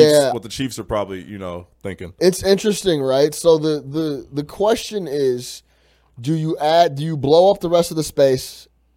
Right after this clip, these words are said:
Speaker 2: and add Le'Veon Bell? Or do you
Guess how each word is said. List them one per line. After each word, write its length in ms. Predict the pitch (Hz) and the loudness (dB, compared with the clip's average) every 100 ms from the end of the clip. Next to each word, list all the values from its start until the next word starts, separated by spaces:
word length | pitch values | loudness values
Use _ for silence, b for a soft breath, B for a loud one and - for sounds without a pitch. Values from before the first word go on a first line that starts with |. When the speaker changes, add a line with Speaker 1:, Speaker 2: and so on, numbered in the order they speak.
| _ _ _ _ _ _ | _ _ _ _ _ _
Speaker 2:
and 120 | 135 | -4
add 220 | 143 143 135 | 0 2 2
Le'Veon 520 | 139 131 135 127 117 | 2 0 -2 -4 -6
Bell? 340 | 110 107 120 _ _ _ _ _ _ _ _ _ _ | -8 -8 -12 _ _ _ _ _ _ _ _ _ _
Or 160 | 139 | 2
do 80 | 143 | 2
you 220 | 147 135 | 0 -4